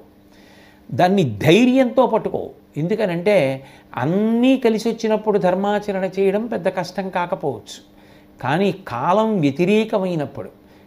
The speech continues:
కష్టాలు వచ్చినప్పుడు, నాకు ధర్మం ఏం చేసింది అన్న అనుమానం కలిగినప్పుడు కూడా ధర్మాన్ని విడిచిపెట్టకుండా పట్టుకున్నవాడెవరో వాడి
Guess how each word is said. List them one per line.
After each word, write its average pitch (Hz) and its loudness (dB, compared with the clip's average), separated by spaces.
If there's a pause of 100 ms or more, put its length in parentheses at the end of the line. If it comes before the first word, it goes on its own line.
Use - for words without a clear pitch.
(180)
కష్టాలు 226 0
వచ్చినప్పుడు, 160 -6 (1600)
నాకు 220 2
ధర్మం 202 2
ఏం 220 2
చేసింది 254 2 (180)
అన్న 214 2
అనుమానం 247 4
కలిగినప్పుడు 226 2
కూడా 170 4
ధర్మాన్ని 190 2
విడిచిపెట్టకుండా 196 0
పట్టుకున్నవాడెవరో 175 2 (140)
వాడి 131 -2